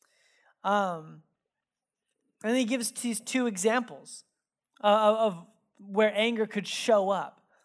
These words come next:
The first one he says is, maybe some of you are about to offer your animal, your sacrifice, the most holy point in a Jewish person's w-, life, on the altar.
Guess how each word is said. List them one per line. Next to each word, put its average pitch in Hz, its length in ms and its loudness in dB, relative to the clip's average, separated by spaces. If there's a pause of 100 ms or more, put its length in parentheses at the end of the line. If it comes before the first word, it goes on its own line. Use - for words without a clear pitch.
(460)
The 196 60 -12
first 294 280 0
one 269 120 2
he 240 40 2
says 247 320 4
is, 220 180 -4 (420)
maybe 349 320 8
some 311 260 4
of 330 140 -2
you 247 260 0
are 233 460 6 (440)
about 269 380 6
to 269 240 2
offer 285 720 4
your 240 640 6
animal, 220 440 0
your 240 320 2
sacrifice, 214 1120 0
the 226 100 2
most 214 200 -2
holy 320 480 4
point 262 300 0
in 226 120 -4
a 208 40 -10
Jewish 233 280 -8
person's 208 400 -8
w-, 190 240 -18 (160)
life, 202 480 -4 (440)
on 302 240 8
the 302 100 -2
altar. 247 540 -2